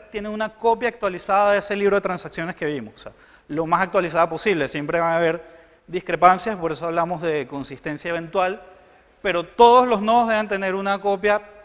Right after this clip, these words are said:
tan actualizada como les sea posible. Y ahora vamos a hacer una introducción más aterrizada a cómo funciona el blockchain a través de Bitcoin, del protocolo de Bitcoin,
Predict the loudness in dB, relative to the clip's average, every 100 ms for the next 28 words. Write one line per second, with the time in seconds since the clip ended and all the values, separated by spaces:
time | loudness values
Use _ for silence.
0 | -4 0 0 -2 -6 -6 -8 -8 -10 -12
1 | -14 -14 -16 -18 -20 -20 _ _ _ _
2 | _ -2 6 8 10 8 4 -2 -4 -2
3 | 0 -2 -4 -6 -4 -4 -4 -4 -4 -4
4 | -2 -2 0 -4 -2 2 2 0 -4 -20
5 | -20 _ _ _ -6 -2 -2 -2 -6 -6
6 | -8 -6 -6 -2 -4 -4 -12 -14 -18 _
7 | -4 0 0 0 -2 -4 -10 -16 -20 _
8 | -16 -14 -14 -14 -12 -10 -8 -8 -8 -10
9 | -12 -10 -10 -10 -14 -14